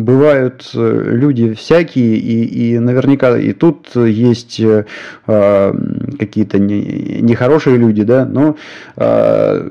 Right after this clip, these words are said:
мне кажется, вот по, э, тем людям, которые я наблюдаю вокруг себя, э, в среднем по палате тут очень такая тёплая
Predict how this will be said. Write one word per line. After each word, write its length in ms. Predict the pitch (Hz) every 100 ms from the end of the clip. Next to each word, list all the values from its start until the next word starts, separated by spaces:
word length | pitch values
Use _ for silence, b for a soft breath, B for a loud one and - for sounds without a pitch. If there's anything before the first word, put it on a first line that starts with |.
| -
мне 400 | 131 131 160 190
кажется, 520 | 165 131 113 104 -
вот 280 | 104 117 -
по, 480 | - 123 117 113 113 -
э, 240 | 110 107 101
тем 240 | 117 107 107
людям, 340 | 117 113 104
которые 400 | 110 110 110 104
я 100 | 104
наблюдаю 380 | 107 110 110 107
вокруг 320 | 120 147 151
себя, 380 | - 104 101 95 B B -
э, 240 | - 50 98
в 40 |
среднем 300 | 135 135 127
по 100 | 110
палате 380 | 110 117 113 -
тут 180 | 110 -
очень 260 | 101 107 95
такая 300 | - 95 90
тёплая 520 | 113 95 95 92